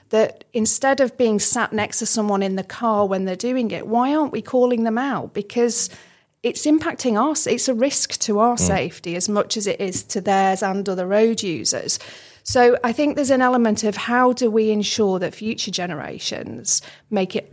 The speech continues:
Speaker 1: socially unacceptable, like they have done with drink driving. If we think of the campaigns that they had in the eighties, Mungo Jerry, you know, was on the, the radio, and it was, what was it, Summer,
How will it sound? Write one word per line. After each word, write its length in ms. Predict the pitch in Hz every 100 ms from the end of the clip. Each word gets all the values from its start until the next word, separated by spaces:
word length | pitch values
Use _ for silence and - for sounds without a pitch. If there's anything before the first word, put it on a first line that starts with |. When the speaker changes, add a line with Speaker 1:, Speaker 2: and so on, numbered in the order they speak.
| -
Speaker 1:
socially 600 | - - 202 185 185 175
unacceptable, 800 | 175 - - - - - 139 - - -
like 240 | 226 -
they 60 | 269
have 260 | 214 208 -
done 180 | 202 185
with 160 | 185 -
drink 240 | 190 -
driving. 440 | 196 170 180 151
If 120 | 175 226
we 60 |
think 260 | 202 247 226
of 60 | 220
the 80 |
campaigns 520 | 214 214 196 202 190 190
that 100 | 190
they 80 |
had 240 | 185 196 185
in 80 | 180
the 140 | 185
eighties, 560 | 190 190 - 185 180 208
Mungo 380 | 214 208 202
Jerry, 600 | 202 202 196 196 190 190 - - -
you 80 | 214
know, 120 | 202 196
was 180 | 196
on 180 | 202 214
the, 240 | 196 202 196
the 120 | 202
radio, 520 | 202 196 202 196 190
and 80 | 180
it 80 | 175
was, 260 | 202 - -
what 140 | 240
was 160 | 247 269
it, 160 | 277 -
Summer, 580 | - 277 269 262 262